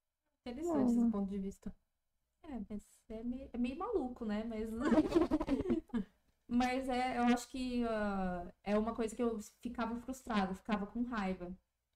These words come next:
Speaker 3: na marca. Eu queria fazer, eu queria inovar, eu queria importar tal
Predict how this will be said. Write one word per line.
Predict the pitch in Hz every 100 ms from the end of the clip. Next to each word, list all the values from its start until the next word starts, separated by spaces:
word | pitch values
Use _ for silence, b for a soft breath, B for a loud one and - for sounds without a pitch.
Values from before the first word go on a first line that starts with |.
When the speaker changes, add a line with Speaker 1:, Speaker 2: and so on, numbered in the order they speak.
| -
Speaker 3:
na | 196
marca. | 190 175 185 - 180 _ _ _
Eu | -
queria | 185 214 202 220
fazer, | 240 247 196 196
eu | 196 196
queria | - 196
inovar, | 233 233 202 196 185
eu | 196
queria | - 208 202 220
importar | 214 214 202 202 196 185 -
tal | 208 190